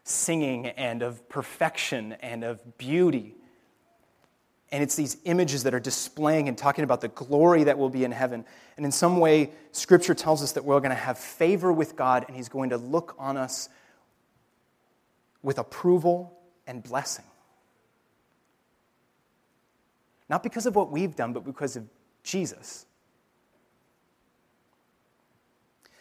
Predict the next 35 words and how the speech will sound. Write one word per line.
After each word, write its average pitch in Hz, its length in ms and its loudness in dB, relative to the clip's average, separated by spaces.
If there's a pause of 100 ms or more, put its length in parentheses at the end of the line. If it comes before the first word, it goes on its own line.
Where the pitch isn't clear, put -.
(380)
Lewis 175 260 6
writes 151 220 4
that - 160 -4
glory, 151 520 6 (280)
this 139 160 -4
glory 135 260 4
of 127 80 0
heaven, 120 300 -4
is 120 120 -8
fundamentally 131 760 -4
being 117 420 -10
accepted. - 800 -8 (1900)
So 147 100 -6
Scripture 180 400 4
says 160 240 4
God, 143 400 2
God's 139 180 2
gonna 139 160 0
say, 147 280 4
in 147 200 -4
the 151 140 2
end, 135 180 0
he's 123 140 -14
gonna 135 160 -6
look 139 180 -6
at 135 60 -16
you 123 100 -14
and 120 100 -12
say, 123 180 -4
"Well 127 340 2
done, 135 380 -2
good 127 180 -8
and 120 120 -10
faithful 113 360 -12
servant." - 480 -20